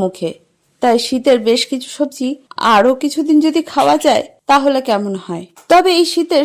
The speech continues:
সবচেয়ে বেশ ভালো লাগে আমার শিম আলু ভর্তা। আসলে এই ভর্তা নামটা বর্তমানে বেশি প্রচলিত। যখন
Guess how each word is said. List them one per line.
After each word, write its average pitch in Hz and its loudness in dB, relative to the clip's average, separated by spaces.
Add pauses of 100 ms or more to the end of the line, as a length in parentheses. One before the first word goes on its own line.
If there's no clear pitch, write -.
(120)
সবচেয়ে 302 -2
বেশ 311 0 (140)
ভালো 311 2 (100)
লাগে 320 0 (100)
আমার 233 0 (280)
শিম 269 -2
আলু 285 -2
ভর্তা। 170 -4 (420)
আসলে 285 0
এই 285 -2 (140)
ভর্তা 220 -2
নামটা 311 0 (440)
বর্তমানে 320 2 (140)
বেশি 285 -2 (100)
প্রচলিত। 196 -6 (500)
যখন 359 2